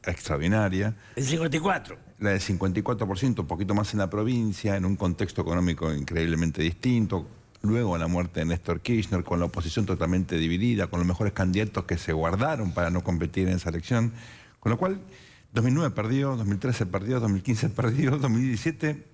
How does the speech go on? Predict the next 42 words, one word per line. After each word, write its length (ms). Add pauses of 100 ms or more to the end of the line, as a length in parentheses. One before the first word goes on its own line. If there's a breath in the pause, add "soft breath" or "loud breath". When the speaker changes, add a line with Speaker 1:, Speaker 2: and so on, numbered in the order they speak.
(280)
Speaker 1:
si 180
gana 200
es 60
por 160
un 120
poquitito, 720
y 260
es 60
muy 140
probable 260
que 100
también 300
pierda. 480 (280 loud breath)
Y 60
esto 160
lo 100
que 80
marca, 280
me 120
parece, 280
es 100
un 180
límite 540 (380 loud breath)
en 100
el 60
distrito 340
más 240
importante 560
para 180
un 120
partido 640 (100)
para 160
el 60
cual 320
la 120
provincia 380
de 40
Buenos 200
Aires 280
es 100
la 100
cuna. 380